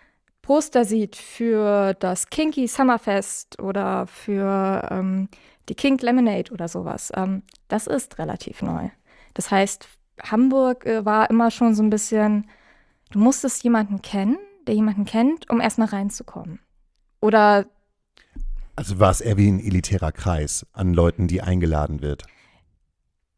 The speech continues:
Speaker 1: Mm, man muss, man muss, ähm,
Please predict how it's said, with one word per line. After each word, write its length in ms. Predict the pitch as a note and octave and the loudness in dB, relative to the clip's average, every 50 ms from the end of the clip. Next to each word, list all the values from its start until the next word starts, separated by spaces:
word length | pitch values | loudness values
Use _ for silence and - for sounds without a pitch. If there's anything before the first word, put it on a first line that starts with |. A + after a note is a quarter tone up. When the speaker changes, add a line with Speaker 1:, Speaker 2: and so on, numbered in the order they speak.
| _ _ _ _ _ - - - | _ _ _ _ _ -20 -12 -8
Speaker 1:
Mm, 460 | C#4+ D4+ E4 E4 E4 E4 E4 E4 D#4+ - _ _ - - - | -4 -2 -2 0 0 0 -2 -4 -6 -8 _ _ -14 -4 2
man 220 | B3 B3 C4 C4 | 4 6 6 8
muss, 280 | C4 D4 E4 D#4+ - - - _ _ _ _ _ - - _ _ _ | 8 6 6 2 -2 -10 -16 _ _ _ _ _ -20 -20 _ _ _
man 220 | - A#3 A#3+ A#3+ B3 | 4 6 6 8 8
muss, 400 | B3+ C4+ C#4+ D4 - - - - - | 8 8 6 4 0 -4 -4 0 2
ähm, 540 | A#3 A3+ A3+ A3+ A3+ A#3 A#3 A3+ A3+ A#3 | 4 6 6 6 4 4 4 4 4 2